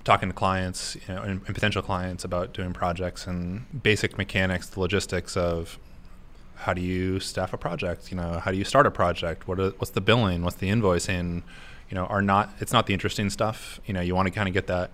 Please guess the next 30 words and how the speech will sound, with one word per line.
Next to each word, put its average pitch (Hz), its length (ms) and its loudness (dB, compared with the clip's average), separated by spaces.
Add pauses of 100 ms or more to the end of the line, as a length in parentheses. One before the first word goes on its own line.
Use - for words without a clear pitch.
out 92 200 2
of 92 340 -2
the 92 80 0
way. 90 360 2 (180)
And 92 140 -6
so - 140 0
we 90 80 2
wrote 90 180 6
it 90 80 0
down 90 480 0
so - 160 -2
that 92 120 0
we 92 80 -2
could 85 140 -4
just, - 420 -4 (160)
you - 80 -14
know, 90 80 -4
when 87 120 0
someone 90 220 0
says, 92 200 -4
"Hey, 147 120 4
I'm 120 140 2
interested 113 320 -2
in 95 60 0
working 104 220 2
with 92 160 0
you," 87 340 0 (200)
it's - 100 -8
like, 92 140 -8
"Great. 131 240 6